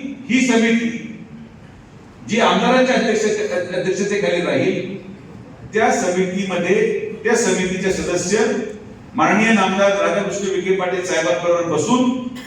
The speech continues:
त्यांच्याकडे आलेल्या प्रत्येक नावाची चर्चा करून त्या नावांवर समन्वय करत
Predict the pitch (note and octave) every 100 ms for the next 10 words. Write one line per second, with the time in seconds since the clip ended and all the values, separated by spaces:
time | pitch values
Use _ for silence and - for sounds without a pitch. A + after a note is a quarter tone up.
0 | - - G3+ G#3 G#3+ C4 B3+ A#3 B3 G3
1 | G3+ A3+ A3+ A3 A3 C4+ C4+ C4 F#3 G3
2 | G3 G3+ F#3+ F#3 E3+ F3 E3 - - -
3 | - - - - - - - - - -
4 | - - - - - - - - - -
5 | - - - - - - - - - B3
6 | C4 A3 G#3 G#3+ G#3 A3 - - - -
7 | - - - - - - - - F#3 G3+
8 | A#3+ C4+ C4 - - -